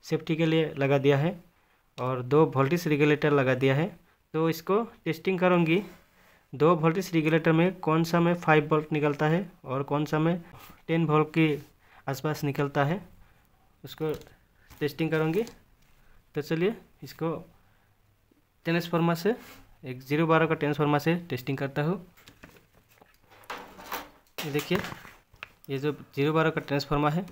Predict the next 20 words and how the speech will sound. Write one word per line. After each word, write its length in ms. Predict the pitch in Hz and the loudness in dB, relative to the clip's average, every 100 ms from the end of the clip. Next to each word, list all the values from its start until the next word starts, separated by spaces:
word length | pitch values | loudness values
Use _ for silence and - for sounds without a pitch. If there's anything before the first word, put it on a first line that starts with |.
| - - | -14 -16
इससे 240 | 131 147 | -10 -8
टेस्टिंग 340 | 135 123 143 139 | -8 -8 -8 -6
करूँगी। 320 | 139 143 190 - - _ _ _ _ _ _ _ _ _ - - - - - - - - - - - - | -4 -4 -8 -12 -20 _ _ _ _ _ _ _ _ _ 0 4 6 6 6 4 2 0 -2 -4 -8 -2
So 140 | 165 | 2
देखिए 240 | 147 151 165 | 2 4 4
दोस्तों, 320 | 160 - 190 - - - _ - - - 143 | 4 4 2 2 -12 -20 _ -20 -20 -6 -4
ये 60 | |
जो 400 | 147 170 175 - - | 2 2 2 -2 -2
ट्रांसफार्मर 500 | 165 165 170 175 165 | -2 2 4 4 4
की 240 | 170 185 226 - - _ _ _ - | 2 0 -2 -14 -20 _ _ _ -2
आउटपुट 500 | 147 160 170 165 170 - | -2 0 -2 -4 -8 -10
पॉइंट 280 | 147 160 | -6 -4
है 160 | 165 214 - _ _ _ _ _ - | -4 -6 -12 _ _ _ _ _ -6
बारह, 380 | 131 139 139 - | -2 0 0 -4
ज़ीरो, 560 | 131 123 127 135 143 143 - - - | -10 -8 -4 0 0 -2 -8 -20 -16
जो 380 | 120 139 135 | -8 -4 -2
ज़ीरो 360 | 127 - 160 185 | -4 2 6 8
बारह 200 | 170 165 | 6 4
का 180 | 160 156 | 4 2
है, 160 | 170 | 2